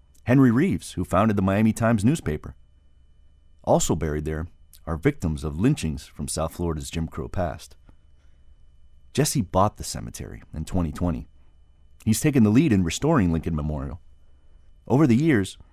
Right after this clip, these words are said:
efforts have been made to highlight the history of the cemetery. Now there's a new one, an exhibit titled A Call to the Ancestors,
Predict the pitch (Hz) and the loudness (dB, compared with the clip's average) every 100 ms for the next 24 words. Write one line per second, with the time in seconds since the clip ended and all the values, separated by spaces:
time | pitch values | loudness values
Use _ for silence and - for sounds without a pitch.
0 | _ _ - 143 151 117 101 92 87 92 | _ _ -2 0 2 2 2 2 2 0
1 | 80 78 123 107 82 76 - 185 - 87 | -2 -2 0 0 -2 -4 -4 -4 -2 -4
2 | 76 73 71 60 - - - - - _ | -4 -8 -8 -8 -12 -12 -14 -20 -20 _
3 | _ _ _ - 139 160 127 143 98 85 | _ _ _ 2 4 4 2 2 0 -6
4 | - - - - - - - 101 101 95 | -16 -20 -20 -20 -20 -20 -4 0 2 4
5 | 180 - 135 123 117 - - - - 151 | 2 2 0 0 0 -4 -10 -8 0 0
6 | 156 143 107 107 113 - 76 - 80 | 0 0 2 2 0 -2 -8 -8 -10